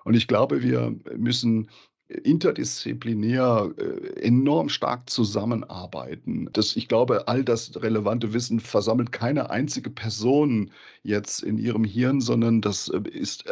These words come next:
enorm darauf angewiesen, dass wir interdisziplinär zusammenarbeiten. Und wir sollten diese Zusammenarbeit mit völlig anderen Fachrichtungen auch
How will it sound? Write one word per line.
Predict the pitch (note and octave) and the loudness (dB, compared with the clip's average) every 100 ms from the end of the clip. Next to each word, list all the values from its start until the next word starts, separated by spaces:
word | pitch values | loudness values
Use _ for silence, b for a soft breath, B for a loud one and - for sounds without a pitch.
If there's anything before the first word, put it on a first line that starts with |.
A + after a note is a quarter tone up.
| - | -2
enorm | A2 A#2 C3 C#3+ F3 | 4 4 4 2 0
darauf | C#3+ C3 A#2+ | -4 -4 -4
angewiesen, | A#2+ C3 A#2 G#2 A2 G#2+ | -4 -2 -2 -2 -2 -2
dass | G#2 - | -2 -2
wir | G2+ | -2
interdisziplinär | C#3 D3+ C3+ A#2+ - - B2 A2 A2 G2 G#2 A2+ A#2 A#2+ B B B | -2 0 0 -2 -6 -8 -8 -6 -2 0 2 2 2 0 B B B
zusammenarbeiten. | - A2 G#2 G#2+ G#2+ F#2 F2+ - | 2 4 4 2 0 0 -4 -2
Und | G2 | 0
wir | A2+ | 0
sollten | A2+ C3+ E3 D3+ | 2 0 0 -2
diese | B2+ B2+ | 0 -2
Zusammenarbeit | B2 A#2 A#2 C3+ A2+ A2+ A2+ - | -4 -2 0 0 -2 0 -2 0
mit | A2 G#2+ - | -2 -2 -10
völlig | - - - - | -2 0 0 -2
anderen | - C#3+ C3+ A2+ A2 | -4 -2 -2 0 -2
Fachrichtungen | A#2 A#2+ A#2 A2 G#2+ | -4 -6 -4 -4 0
auch | A2 | -2